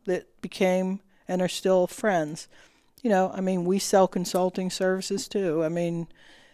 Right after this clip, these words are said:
that, that's something that, you know, we continue to do as well. But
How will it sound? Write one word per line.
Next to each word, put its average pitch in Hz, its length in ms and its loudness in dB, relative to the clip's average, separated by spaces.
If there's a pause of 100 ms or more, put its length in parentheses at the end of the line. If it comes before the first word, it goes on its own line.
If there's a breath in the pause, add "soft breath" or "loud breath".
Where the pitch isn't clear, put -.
(140 soft breath)
that, 170 380 0
that's 170 220 2
something 170 500 -2
that, 165 260 0 (440)
you 180 140 -2
know, 151 360 0 (300)
we 170 580 -2
continue 170 520 -2
to 160 120 -2
do 160 360 2
as 151 160 -2
well. 180 320 4
But 165 260 2